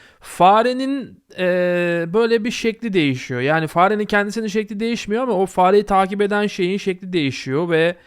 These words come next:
e, bazen işte, e, bir bağlantının üzerine geldiğinizde şey oluyor, e, nasıl diyelim, böyle bir link ikonu çıkıyor onun içerisinde. Bazen görsele geldiğinde bir zoom ikonu çıkıyor vesaire.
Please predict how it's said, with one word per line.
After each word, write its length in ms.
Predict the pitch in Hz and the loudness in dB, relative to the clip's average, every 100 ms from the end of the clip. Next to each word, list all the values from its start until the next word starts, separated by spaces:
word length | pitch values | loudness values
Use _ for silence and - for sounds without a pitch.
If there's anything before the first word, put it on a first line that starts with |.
| - - - _ | -20 -20 -20 _
e, 260 | 143 143 147 | 0 0 4
bazen 360 | 180 170 175 | 4 4 2
işte, 560 | 175 - 185 175 175 127 - - | -2 -2 0 2 0 -4 -16 -8
e, 240 | 151 143 139 | -4 -4 -6
bir 420 | 139 151 170 151 | -8 -2 -2 2
bağlantının 540 | 156 160 160 156 160 | 2 4 2 0 -4
üzerine 300 | 160 156 156 | -2 -2 -2
geldiğinizde 1040 | 151 147 147 143 147 143 135 131 143 143 - _ _ _ _ - - _ | -2 0 0 0 -4 -4 -6 -4 -4 -4 -8 _ _ _ _ -20 -20 _
şey 260 | - 180 | 0 2
oluyor, 360 | 135 110 107 104 - _ - | 2 0 -6 -8 -12 _ -10
e, 80 | 135 127 123 123 117 - | -4 -2 0 -2 -6 -12
nasıl 280 | 135 123 120 | -12 -10 -10
diyelim, 340 | 113 113 143 151 _ _ _ _ _ - | -10 -8 -8 -10 _ _ _ _ _ -4
böyle 220 | 135 139 | 0 2
bir 260 | 143 147 - - | 0 -2 -6 -12
link 400 | 131 147 147 - - | -4 -2 -2 -6 -14
ikonu 320 | 135 - 143 139 | -14 -6 -4 -4
çıkıyor 440 | - - 120 110 | -8 -10 -6 -6
onun 180 | 113 110 | -6 -10
içerisinde. 640 | - 113 110 - 110 120 | -8 -8 -8 -10 -8 -4
Bazen 360 | 123 127 127 123 | -2 0 -2 -2
görsele 380 | 127 120 127 123 | -2 -2 -4 -2
geldiğinde 380 | 123 120 123 | -2 -2 -6
bir 60 | 120 | -6
zoom 200 | 117 120 | -6 -6
ikonu 280 | 120 123 113 | -6 -6 -8
çıkıyor 300 | - - 113 | -10 -8 -6
vesaire. 480 | 123 - 110 147 | -6 -6 -4 -4